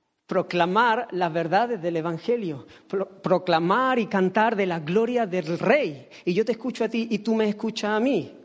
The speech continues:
Obviamente este texto no está diciendo que nosotros tengamos que hablarnos con...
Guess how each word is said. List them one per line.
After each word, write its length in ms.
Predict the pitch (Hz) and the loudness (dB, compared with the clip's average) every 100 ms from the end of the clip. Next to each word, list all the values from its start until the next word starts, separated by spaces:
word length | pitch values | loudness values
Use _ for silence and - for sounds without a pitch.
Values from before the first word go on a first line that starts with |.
| - | -4
Obviamente 440 | 190 214 202 202 254 | 0 2 0 0 0
este 160 | 196 | -2
texto 260 | 185 196 233 | -4 -2 -2
no 100 | 208 | -2
está 140 | 190 | -2
diciendo 400 | 185 190 190 208 | -6 -2 -2 0
que 80 | 226 | -2
nosotros 320 | 175 170 190 | -4 -6 -6
tengamos 320 | 202 180 185 | -4 -4 -4
que 80 | 190 | -2
hablarnos 460 | 190 196 190 214 254 - - - | 0 2 2 0 -4 -10 -20 -4
con... 600 | 170 165 160 156 160 | 0 0 0 -2 -4